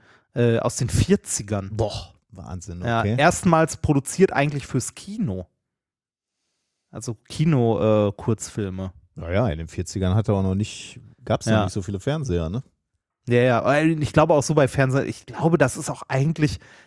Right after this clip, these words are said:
Speaker 1: also ich weiß es nicht, aber ich hätte jetzt auch gedacht, dass sich das eigentlich eher an ein älteres Publikum richtet.
Speaker 2: Mhm.
Speaker 1: Ich weiß nicht, ob die diese, diesen, diese feine Abwägung, wie es Pixar-Filme schaffen, äh, schon im Blick hatten,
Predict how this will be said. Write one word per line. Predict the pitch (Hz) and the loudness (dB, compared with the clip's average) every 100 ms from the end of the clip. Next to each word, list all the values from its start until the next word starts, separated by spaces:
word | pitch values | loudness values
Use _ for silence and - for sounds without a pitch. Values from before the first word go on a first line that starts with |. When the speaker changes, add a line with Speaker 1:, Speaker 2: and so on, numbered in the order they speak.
| - | -4
Speaker 1:
also | 143 147 | 0 0
ich | - | 2
weiß | 127 156 190 | 4 4 4
es | 175 | 4
nicht, | 185 139 | 4 4
aber | 131 | 4
ich | |
hätte | 160 160 | 4 4
jetzt | 139 135 | 2 0
auch | 117 | 0
gedacht, | 147 143 | 2 4
dass | 147 - | 2 -2
sich | 139 | -2
das | 131 - | -4 -6
eigentlich | - 123 202 185 180 165 156 - 143 | -4 2 4 4 2 2 -2 0 0
eher | 143 | 2
an | 143 123 | 0 -2
ein | 135 | -4
älteres | - 139 135 120 - | -2 -2 -4 -8 -8
Publikum | 127 - 113 107 104 | -14 -12 -12 -10 -10
richtet. | 104 - 107 92 | -10 -10 -10 -8
Speaker 2:
Mhm. | 92 - _ _ _ _ _ _ | -10 -14 _ _ _ _ _ _
Speaker 1:
Ich | 139 123 | -4 2
weiß | 139 160 | 4 6
nicht, | 185 208 | 4 6
ob | 202 | 2
die | 180 170 | 2 0
diese, | 165 143 165 160 143 | 2 4 6 6 4
diesen, | 120 135 151 143 - - _ | 0 0 0 0 -4 -20 _
diese | 127 123 151 | -2 2 2
feine | - 160 180 175 | 4 4 6 4
Abwägung, | 151 - 185 175 175 165 | 2 2 2 4 4 2
wie | 143 | 0
es | 143 | 0
Pixar-Filme | - 247 - 143 120 139 123 120 | 2 2 4 2 4 2 2 2
schaffen, | - 127 - 135 120 | 4 4 4 2 2
äh, | - 131 | 2 2
schon | - 139 131 | 4 2 2
im | 123 | 0
Blick | 117 - - | 2 0 0
hatten, | 127 - 170 | -2 0 -2